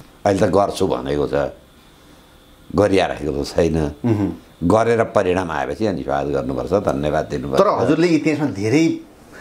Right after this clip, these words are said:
Speaker 2: पञ्चायतको कुरा पनि बुझ्नु भएको छ, अहिलेको कुरा बुझ्नु भएको छ नि। गर्न खोज्ने र गर्छु भन्नेलाई बाधा व्यवधान या जालो हुन्छ अरे
Speaker 1: केही,
Speaker 2: राजनीति। यो
Speaker 1: केही
Speaker 2: चाहिँ के छ?
Speaker 1: पनि, केही
Speaker 2: छ कि
Speaker 1: पनि,
Speaker 2: छैन?
Speaker 1: केही पनि छैन।
Speaker 2: कानुनले
Speaker 1: गर्न
Speaker 2: मतलब
Speaker 1: चाहनेले, गर्न चाहनेले गर्नुपर्छ।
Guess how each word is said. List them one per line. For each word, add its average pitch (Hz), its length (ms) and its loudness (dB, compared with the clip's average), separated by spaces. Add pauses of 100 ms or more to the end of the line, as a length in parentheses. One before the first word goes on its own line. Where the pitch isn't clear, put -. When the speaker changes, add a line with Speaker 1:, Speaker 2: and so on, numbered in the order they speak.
(540)
Speaker 2:
पञ्चायतको 135 340 4
कुरा 127 140 4
पनि 127 100 4
बुझ्नु 123 200 4
भएको 117 160 2
छ, - 20 -4
अहिलेको 123 280 2
कुरा 117 160 2
बुझ्नु 113 180 0
भएको 101 120 0
छ 123 40 -2
नि। 123 100 2
गर्न 170 500 2
खोज्ने 143 340 2
र 160 80 4
गर्छु 135 340 0
भन्नेलाई 117 280 2
बाधा 123 640 0
व्यवधान 120 460 0
या 120 80 -2
जालो 135 460 2
हुन्छ 107 160 -2
अरे 107 120 4
Speaker 1:
केही, 127 120 4
Speaker 2:
राजनीति। 101 300 -4
यो 92 60 -8
Speaker 1:
केही 131 180 4
Speaker 2:
चाहिँ 202 120 -2
के 208 80 4
छ? 143 80 0
Speaker 1:
पनि, 98 300 0
केही 139 160 4
Speaker 2:
छ - 80 2
कि 214 160 0
Speaker 1:
पनि, 117 100 0
Speaker 2:
छैन? 95 180 -8 (220)
Speaker 1:
केही 131 140 2
पनि 110 380 -2
छैन। 67 280 -6 (1120)
Speaker 2:
कानुनले 107 340 2
Speaker 1:
गर्न - 120 2
Speaker 2:
मतलब 101 180 2
Speaker 1:
चाहनेले, 98 480 0
गर्न 98 440 0
चाहनेले 78 500 -4
गर्नुपर्छ। 80 600 0